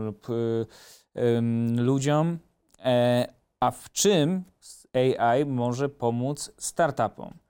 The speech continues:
E, czy na przykład właśnie korzy-, czy, czy, czy,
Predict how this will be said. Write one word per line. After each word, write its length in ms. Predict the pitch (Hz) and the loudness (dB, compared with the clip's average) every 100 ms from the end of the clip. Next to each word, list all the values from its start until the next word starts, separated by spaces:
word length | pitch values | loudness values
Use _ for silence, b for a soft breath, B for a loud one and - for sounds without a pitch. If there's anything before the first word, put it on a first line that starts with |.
| _ _ _ _ _ - | _ _ _ _ _ -10
E, 320 | 107 107 110 | -4 -2 -2
czy 760 | 104 - 117 113 117 113 113 110 _ _ | -4 -2 0 2 0 0 -2 -4 _ _
na 200 | 127 120 | -2 -2
przykład 580 | 117 - 139 127 131 120 | -2 -4 -6 -4 -4 -4
właśnie 580 | 120 123 117 - 127 117 - _ - _ | -6 -4 -4 -4 -4 -4 -6 _ -20 _
korzy-, 360 | 131 120 123 | -2 -2 -2
czy, 180 | - 131 | -4 -8
czy, 140 | - | -10
czy, 120 | - | -8